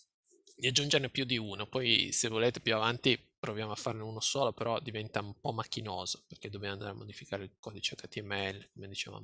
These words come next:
prima. O forse no, insomma, bisogna un attimo pensare. Eh, diciamo, let row of rows, mi scorro le righe, no? Dunque, aperta graffa, e, ehm,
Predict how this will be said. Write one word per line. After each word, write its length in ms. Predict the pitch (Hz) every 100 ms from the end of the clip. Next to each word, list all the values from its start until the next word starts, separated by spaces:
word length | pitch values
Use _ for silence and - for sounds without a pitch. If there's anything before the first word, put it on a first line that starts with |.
| -
prima. 220 | - - _ - - - - - - - _ _ _ _ _ _ _ _ _
O 100 | -
forse 320 | - 131 - 127
no, 140 | 135
insomma, 280 | 123 135 123
bisogna 280 | 117 123 123
un 40 |
attimo 300 | 127 143 131
pensare. 640 | - 107 - 87 90 - _
Eh, 360 | - 120 123 120 - - - -
diciamo, 380 | 139 - 123 117
let 260 | 175 -
row 600 | 170 160 165 175 185 196 -
of 280 | 131 131 127
rows, 800 | 117 123 113 123 - - 208 285
mi 100 | 151
scorro 600 | 143 - 180 170 117 117
le 160 | 127 190
righe, 520 | 127 110 104 147 254 - -
no? 300 | 120 135 - _ _
Dunque, 260 | - - -
aperta 420 | - 117 - -
graffa, 760 | 120 127 135 - - - 185 262 - - - _ - - - - - - _
e, 380 | - 180 147 -
ehm, 1400 | 131 123 120 117 117 113 113 110 110 107 101 98 95